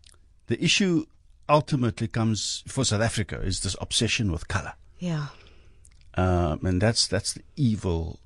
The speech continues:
Speaker 1: and the insidious aspect of, of identity. I will hasten to add and maybe remind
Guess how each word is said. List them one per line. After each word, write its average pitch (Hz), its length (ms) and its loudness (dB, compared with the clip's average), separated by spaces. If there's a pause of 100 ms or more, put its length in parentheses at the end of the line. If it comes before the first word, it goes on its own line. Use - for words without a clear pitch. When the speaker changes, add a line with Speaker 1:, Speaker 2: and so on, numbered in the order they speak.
Speaker 1:
and 85 260 -2
the - 120 -4
insidious 95 800 0
aspect - 560 -6
of, 85 500 -2
of 85 120 -2
identity. 82 680 0 (840)
I 110 120 2
will 110 180 4
hasten 120 380 4
to - 140 -4 (160)
add 107 400 0 (120)
and 90 180 0
maybe 98 240 2
remind 92 760 2